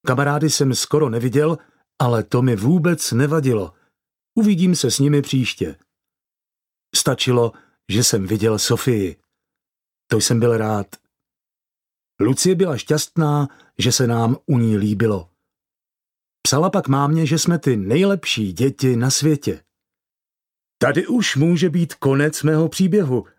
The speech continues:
ale je tady ještě jedna důležitá zpráva. U tety jsme byli v lednu. V létě mi pak máma říkala, že je Lucie těhotná a v prosinci se jí narodil syn Filip.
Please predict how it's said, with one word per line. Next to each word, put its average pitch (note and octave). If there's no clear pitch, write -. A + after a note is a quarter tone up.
ale A#2+
je C3
tady F3+
ještě E3+
jedna D3
důležitá D3+
zpráva. A#2
U C3+
tety G3
jsme G#3+
byli G#3
v D#3+
lednu. B2
V F2
létě E3
mi C3+
pak D3
máma D3+
říkala, D3+
že B2
je D3+
Lucie C3
těhotná E3+
a B2+
v -
prosinci E3+
se E3
jí C#3
narodil C#3
syn B2
Filip. C3